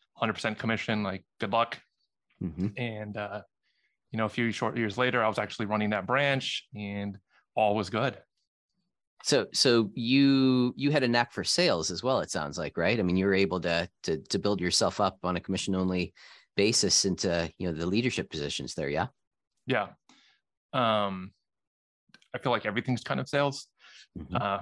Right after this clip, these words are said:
Speaker 1: and how you communicate is always, you know, you're always trying to convince somebody to do one thing or the other. Um, but when you have clearly defined targets and, you know, you know what you need to do to have success, I'd naturally, you know,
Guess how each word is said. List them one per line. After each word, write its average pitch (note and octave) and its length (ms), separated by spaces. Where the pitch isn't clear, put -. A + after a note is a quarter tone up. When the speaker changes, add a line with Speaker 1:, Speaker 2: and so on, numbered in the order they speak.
Speaker 1:
and A2+ 100
how A#2 60
you A2 140
communicate G#2+ 420
is G2 100
always, G2 520
you A2 100
know, A2 140
you're A#2 80
always G#2 180
trying A2+ 240
to G#2+ 60
convince G2+ 300
somebody G2+ 260
to G2 80
do G2 120
one G2 160
thing G2+ 140
or G2 60
the G2+ 100
other. G2+ 280
Um, F#2+ 480
but A#2+ 100
when B2+ 100
you A#2+ 60
have A2+ 160
clearly A2+ 300
defined G2+ 360
targets A2 520
and, G#2 120
you G#2 60
know, G2+ 80
you G#2 160
know G#2 140
what G#2 120
you A2 100
need G#2 160
to G2+ 80
do G2+ 200
to F#2+ 460
have G#2 240
success, - 680
I'd A2+ 140
naturally, G#2 480
you G2 80
know, G2 200